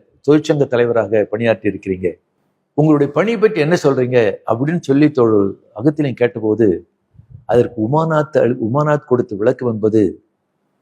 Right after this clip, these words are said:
ரொம்ப முக்கியமானது. உமாநாத் சொல்றாரு, ஒரு மனுஷன் எத்தனை டன்னு, அஹ், அரிசி சாப்பிட்டிருக்கிறான், எத்தனை லிட்டர் தண்ணி குடிச்சிருக்கிறான்,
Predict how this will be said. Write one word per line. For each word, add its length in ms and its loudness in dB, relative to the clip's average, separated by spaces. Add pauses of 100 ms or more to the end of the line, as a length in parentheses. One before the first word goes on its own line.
(180)
ரொம்ப 540 0
முக்கியமானது. 520 -2 (420)
உமாநாத் 380 0
சொல்றாரு, 460 0 (680)
ஒரு 240 0
மனுஷன் 640 -2 (300)
எத்தனை 420 2
டன்னு, 760 2 (540)
அஹ், 1300 4 (180)
அரிசி 460 -2
சாப்பிட்டிருக்கிறான், 560 -4 (680)
எத்தனை 340 0
லிட்டர் 180 -2
தண்ணி 240 0
குடிச்சிருக்கிறான், 640 -2